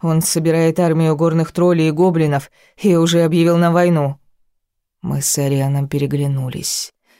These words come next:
В его глазах я увидела целую бурю эмоций. Драконья часть принца рвалась в бой, хотела вновь ощутить запах и вкус сражения.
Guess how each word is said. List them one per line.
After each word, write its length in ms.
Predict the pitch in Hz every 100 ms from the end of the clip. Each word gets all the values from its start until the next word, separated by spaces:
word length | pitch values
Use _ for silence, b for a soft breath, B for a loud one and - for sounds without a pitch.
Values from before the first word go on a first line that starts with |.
| b
В 80 | 143
его 260 | 139 147
глазах 460 | 151 147 143 160 160
я 160 | 139
увидела 380 | 139 151 151 147
целую 460 | 147 - 156 156 156
бурю 520 | 143 147 160 160 156
эмоций. 760 | 156 165 147 - - 127 131 - _ _ _ -
Драконья 560 | 127 127 143 139 135
часть 360 | 131 - 139 -
принца 420 | 143 139 139 143
рвалась 400 | 135 139 139 135
в 100 | 135
бой, 460 | 135 135 143 147 139 b b
хотела 400 | - 139 151 151
вновь 320 | 147 156 156
ощутить 440 | 147 143 135 151
запах 500 | 135 139 156 147 147 -
и 80 | 156
вкус 380 | - - 151
сражения. 1160 | - - 151 151 139 156 156 143 127 123 131 -